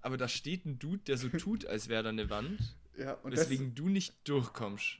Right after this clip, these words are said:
Speaker 2: Genau, deswegen ist da so gesehen eine Wand. Aber <laughs> lassen wir das Thema einfach. Ich hab, ich hab eine ganz andere Frage an euch, okay? Ähm, ich würd mal gern wissen, ähm, weil ich dazu ein Video gesehen hab, was habt ihr als Kind gesammelt?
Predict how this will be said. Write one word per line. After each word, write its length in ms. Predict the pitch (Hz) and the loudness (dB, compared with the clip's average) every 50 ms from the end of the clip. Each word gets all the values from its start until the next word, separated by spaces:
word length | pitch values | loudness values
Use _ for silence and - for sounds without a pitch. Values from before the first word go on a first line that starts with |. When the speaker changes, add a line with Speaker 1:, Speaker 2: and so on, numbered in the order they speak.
| 175 170 | -6 -4
Speaker 2:
Genau, 260 | 151 143 139 135 131 131 | 0 2 4 4 2 2
deswegen 360 | - 151 147 - 156 151 143 | 0 -2 0 0 0 0 0
ist 160 | 151 - - | 0 0 0
da 60 | 135 120 | 0 0
so 120 | 123 120 | 0 0
gesehen 680 | 113 120 117 117 117 117 117 117 127 123 117 120 123 123 | 0 0 2 2 2 2 2 2 0 0 -2 -2 -2 -2
eine 180 | 123 120 120 120 | -2 -4 -2 -2
Wand. 300 | - 107 113 120 117 - - - - - - - - - - - - - - | -2 0 0 0 -2 -4 -10 -16 -20 -20 -18 -18 -18 -18 -20 -20 -12 -2 0
Aber 300 | 143 139 - - 185 - - 339 | 2 2 4 6 4 6 6 4
<laughs> 80 | 254 | 6
lassen 480 | - 143 135 - - - - 170 156 147 | 8 10 12 12 12 10 8 6 6 8
wir 80 | 151 143 | 8 10
das 200 | 147 147 123 - | 10 8 6 8
Thema 240 | - 160 156 147 147 | 10 10 10 10 10
einfach. 260 | 120 156 156 - 175 - - - | 8 8 6 6 4 2 0 -4
Ich 180 | - 143 135 | 0 6 8
hab, 160 | 190 226 - - - | 8 8 8 6 4
ich 100 | 262 214 208 | 8 8 10
hab 80 | 220 | 10
eine 80 | 214 190 | 10 10
ganz 160 | 190 185 180 | 10 10 10
andere 200 | - 160 165 185 | 8 8 10 10
Frage 240 | 180 - 143 135 131 | 10 10 10 10 10
an 60 | 127 | 10
euch, 140 | 131 131 135 | 8 6 4
okay? 220 | 135 - 190 202 196 - 277 285 - 220 - - | 6 6 6 6 6 4 -2 -4 -4 -6 0 4
Ähm, 260 | - 143 143 143 151 - - - - - - - - - - - - - - | 6 8 8 8 6 2 -8 -10 -14 -16 -18 -18 -18 -20 -18 -16 -14 -8 -4
ich 140 | - 151 - | -4 2 4
würd 140 | 202 226 - | 4 6 6
mal 100 | 208 165 | 6 4
gern 180 | 147 156 151 147 | 6 6 6 4
wissen, 360 | 196 196 - 175 175 208 - - - - - - - - - | 4 4 4 2 2 2 -2 -6 -12 -16 -18 -20 -4 2 4
ähm, 580 | 135 131 131 131 135 135 135 135 131 131 131 123 | 6 8 6 6 4 4 2 2 2 2 4 6
weil 160 | 123 131 131 127 | 6 6 6 4
ich 80 | - | 4
dazu 240 | - 139 131 - 135 | 2 0 0 2 0
ein 60 | 127 156 | 0 2
Video 140 | 170 202 147 | 2 0 0
gesehen 240 | 123 123 120 117 127 | 0 2 2 2 2
hab, 160 | 143 - - - - - - | 0 -2 -4 -12 -18 -18 -4
was 320 | - 139 165 233 233 - - | 0 2 2 2 2 2 0
habt 220 | 175 175 - - - | 0 0 -2 -2 0
ihr 180 | 180 208 196 - | 2 4 6 6
als 160 | 147 143 - | 4 2 2
Kind 300 | - - 180 190 190 - | 2 2 2 2 2 -2
gesammelt? 440 | - 139 131 131 131 127 110 110 - | -4 -2 0 2 2 2 0 -2 -4